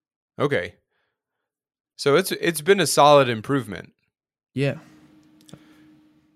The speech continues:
Speaker 1: And do you feel like the majority of that has come from decision making, or have your mechanics improved as well?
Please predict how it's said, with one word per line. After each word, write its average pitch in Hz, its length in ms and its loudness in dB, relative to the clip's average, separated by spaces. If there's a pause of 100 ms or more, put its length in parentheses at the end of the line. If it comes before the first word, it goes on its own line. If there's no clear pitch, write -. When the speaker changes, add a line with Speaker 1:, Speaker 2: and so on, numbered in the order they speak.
(280)
Speaker 1:
And 151 120 0
do 147 80 -4
you 151 140 -4
feel 180 240 -4
like 165 280 -2
the 139 80 -6
majority 131 580 -4
of 143 120 -6
that 139 220 0
has 135 240 -6
come 139 260 -6
from 139 360 -6
decision 120 500 -8
making, 208 460 -6
or 135 340 0
have 131 240 -4
your 120 180 -2
mechanics 127 600 -4
improved 107 420 -8
as 104 160 -10
well? 104 400 -6